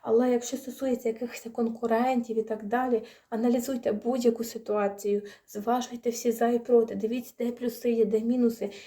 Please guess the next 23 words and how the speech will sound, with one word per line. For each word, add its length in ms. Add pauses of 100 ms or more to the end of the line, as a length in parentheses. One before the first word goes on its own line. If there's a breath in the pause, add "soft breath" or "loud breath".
(140 loud breath)
і 80
як 240
ті 200
мінуси, 540
які 400 (1200 loud breath)
у 60
ваших 360
конкурентів, 680
як 320
це 120
використати 640
вам 260
для 260
себе, 440 (360)
в 40
свою 300
сторону. 460 (500 loud breath)
І 60
пам'ятайте, 720
не 100
захоплюйтеся 920
цим 260
всім 540